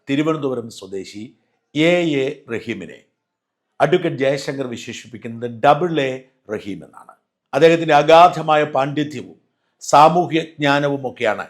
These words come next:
ഈ സ്ഥാനലബ്ധിക്ക് കാരണമായത്.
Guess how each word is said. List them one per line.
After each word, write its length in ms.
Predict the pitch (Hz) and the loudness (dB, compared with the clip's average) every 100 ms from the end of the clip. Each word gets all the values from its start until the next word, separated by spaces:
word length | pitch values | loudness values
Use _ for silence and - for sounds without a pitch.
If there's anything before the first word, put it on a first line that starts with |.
| _ _ _ _ _ 139 147 | _ _ _ _ _ -2 0
ഈ 0 | 151 - - | -2 -8 -20
സ്ഥാനലബ്ധിക്ക് 1040 | - 135 143 160 151 131 117 123 120 117 - _ - | -2 0 2 0 -4 -6 -6 -10 -10 -14 -14 _ -8
കാരണമായത്. 640 | 113 110 104 95 90 90 | -4 -4 -6 -16 -14 -10